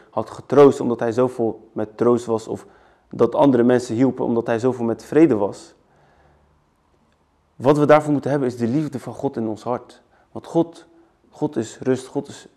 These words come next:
vrede. Als wij met hem zijn, want dat is liefde, ik wil met hem zijn. Als ik met hem ben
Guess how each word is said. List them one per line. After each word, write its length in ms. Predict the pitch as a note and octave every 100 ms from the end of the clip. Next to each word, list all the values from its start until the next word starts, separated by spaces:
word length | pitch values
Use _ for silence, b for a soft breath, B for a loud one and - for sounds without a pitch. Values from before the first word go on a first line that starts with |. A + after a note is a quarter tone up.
| _
vrede. 420 | _ B2 C3 A#2
Als 160 | - A#2+
wij 160 | C3+
met 160 | B2+ A#2+
hem 180 | B2 G#2+
zijn, 420 | G#2 C3 A#2 F#2+ b b b b
want 120 | A2
dat 80 | B2+
is 100 | -
liefde, 300 | D3+ B2+ A#2
ik 100 | A2+
wil 160 | B2
met 140 | C3+ B2
hem 160 | A#2+
zijn. 240 | A2 B2 B2+
Als 140 | A#2
ik 60 | A#2+
met 160 | C3
hem 160 | B2 A2
ben 260 | B2+ C3